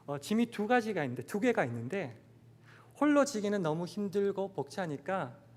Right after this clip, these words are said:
너가 하나, 내가 하나 이렇게 나누어지자는 뜻일까요? 성경이 말하는 의미는 그것보다 훨씬 더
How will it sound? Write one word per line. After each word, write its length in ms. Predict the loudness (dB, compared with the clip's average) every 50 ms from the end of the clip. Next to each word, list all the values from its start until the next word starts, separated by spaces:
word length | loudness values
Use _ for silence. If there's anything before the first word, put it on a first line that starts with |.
| -20 -20 -20 -20 -12 -4
너가 340 | 0 0 2 2 2 2 2
하나, 400 | 2 0 -2 -2 -2 -4 -6 -8 -14 -20 -20 -20 -20 -20 -20 -10
내가 360 | -4 -2 -2 0 -2 -2 -4
하나 280 | -4 -6 -6 -8 -10 -14 -20 -20 -20 -16 -12
이렇게 240 | -12 -10 -8 -8 -8
나누어지자는 920 | -8 -6 -6 -4 -2 -2 0 0 0 -2 -4 -6 -6 -6 -6 -6 -6 -8
뜻일까요? 540 | -10 -12 -10 -12 -14 -14 -14 -16 -14 -14 -16 -18 -20 -20 -20 -20 _ _ -20 -20 -20 -20 -20 _ _ -20 -20 _ _ -20 -20 _ _ -20 -20 -20 -20 -20 -20 -20 -16 -8
성경이 420 | -2 2 4 4 6 6 6 6 6
말하는 400 | 6 6 6 4 2 2 0 0
의미는 380 | -2 -2 -2 -2 -2 -2 -4
그것보다 520 | -4 -4 -2 -2 -2 0 0 0 0 0 -2
훨씬 600 | -4 0 2 2 2 2 2 0 0 0 2 2
더 200 | 2 2 0